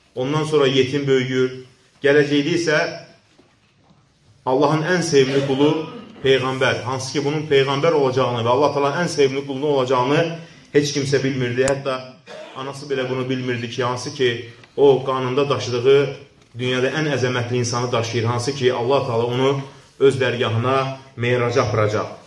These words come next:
Səmanın yeddinci qatına qədər aparacaq. Ona görə Peyğəmbərimiz sallallahu əleyhi və səlləmin həyatı başından sonuna qədər xeyirlə doldu. Baxın, Həliməti Sə'diyyə,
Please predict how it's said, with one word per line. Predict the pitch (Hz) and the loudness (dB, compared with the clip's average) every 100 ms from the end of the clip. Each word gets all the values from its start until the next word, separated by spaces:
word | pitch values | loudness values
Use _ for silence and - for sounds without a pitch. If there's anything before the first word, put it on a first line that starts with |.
| _ _ | _ _
Səmanın | - 117 120 127 131 | -10 -6 -4 -4 -2
yeddinci | 120 110 113 110 131 143 - - - | -2 -2 0 2 4 2 0 -10 -8
qatına | 110 110 127 | -4 -2 -2
qədər | 120 110 110 | 0 2 0
aparacaq. | 107 107 101 104 90 - - _ _ - | 0 -2 -2 -2 -6 -10 -20 _ _ -8
Ona | 143 185 | 0 2
görə | 170 | 4
Peyğəmbərimiz | 156 151 151 151 185 - | 4 4 2 0 0 -2
sallallahu | 151 | -2
əleyhi | 135 | 0
və | 156 | 0
səlləmin | 143 139 131 | 2 0 0
həyatı | 135 135 123 156 165 - - - 143 | 2 2 2 0 0 -4 -14 -8 -4
başından | 135 135 151 147 | -2 -2 -4 -4
sonuna | 139 135 143 | -4 -4 0
qədər | 135 127 135 135 - - _ - - - - - - - - | 0 2 2 0 -8 -20 _ -14 -12 -12 -14 -18 -20 -12 -2
xeyirlə | 127 123 113 95 | 2 2 0 -2
doldu. | 95 90 - - - - _ - | -4 -4 -8 -12 -16 -20 _ -4
Baxın, | 151 156 151 | 0 0 0
Həliməti | 147 180 180 156 147 | 2 2 2 -2 -4
Sə'diyyə, | 143 120 147 139 | -4 -2 0 2